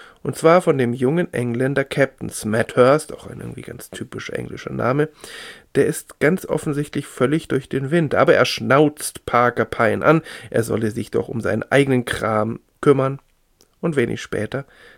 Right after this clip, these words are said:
sitzt er tot im Bus nach Bagdad. Und ganz zurückhaltend nimmt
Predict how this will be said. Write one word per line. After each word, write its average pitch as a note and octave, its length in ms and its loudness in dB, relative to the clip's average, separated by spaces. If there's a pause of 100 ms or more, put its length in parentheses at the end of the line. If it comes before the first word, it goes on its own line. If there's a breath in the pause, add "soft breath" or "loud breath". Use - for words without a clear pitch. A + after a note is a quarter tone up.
sitzt - 420 -6
er - 240 -2
tot - 540 -4
im G3+ 180 2
Bus - 400 -12
nach C3+ 220 -2
Bagdad. - 640 -12 (520 soft breath)
Und A#2+ 100 -10
ganz F3+ 360 0
zurückhaltend - 1040 0
nimmt A#2 360 -8